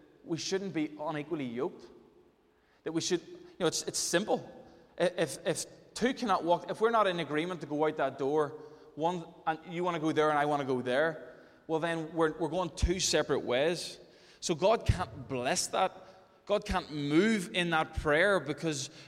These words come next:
there, there, there's a division of, there's a division, there's two visions. If you wanna walk with God and the other person doesn't, well, there's, there's a core value,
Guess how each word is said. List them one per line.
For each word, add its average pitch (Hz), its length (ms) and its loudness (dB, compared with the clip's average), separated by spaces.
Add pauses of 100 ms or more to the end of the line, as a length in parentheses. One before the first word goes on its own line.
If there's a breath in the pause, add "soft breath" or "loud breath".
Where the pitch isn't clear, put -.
(120)
there, 175 100 0 (240)
there, 175 260 -2
there's 156 400 0 (100)
a 160 80 2
division 170 680 2 (420)
of, 156 240 -2 (240)
there's 165 160 0
a 160 80 2
division, 170 800 2
there's 151 140 -2
two 190 320 0
visions. 170 680 -2 (840 soft breath)
If 170 140 -4
you 214 100 2
wanna 196 220 6
walk 190 340 6
with 202 180 0
God 190 200 6
and 170 200 2
the 170 100 4
other 190 140 4
person 165 460 -2 (100)
doesn't, 196 360 2 (340 loud breath)
well, 185 100 2
there's, 175 220 0 (120)
there's 185 160 0
a - 60 -2
core 208 500 2
value, 175 520 0